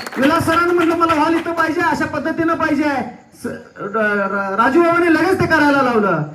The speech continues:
बहुत स-, शिरीष म्हटला, "माझ्या ह्याच्यात एक सुसज्ज असं वाचनालय पाहिजे आहे." वेळ कमी होता,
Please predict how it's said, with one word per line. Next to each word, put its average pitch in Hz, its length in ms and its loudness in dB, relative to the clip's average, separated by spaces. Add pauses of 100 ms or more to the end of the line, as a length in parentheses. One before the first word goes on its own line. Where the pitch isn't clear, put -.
(160)
बहुत 277 220 0
स-, 277 220 -6
शिरीष 285 220 4
म्हटला, 294 500 2 (140)
"माझ्या 233 320 -2
ह्याच्यात 269 400 0
एक 269 100 -6
सुसज्ज 277 440 -4
असं 262 200 0
वाचनालय 254 500 0
पाहिजे 233 300 -2
आहे." 170 380 -6 (1120)
वेळ 262 220 2
कमी 285 280 2
होता, 277 480 2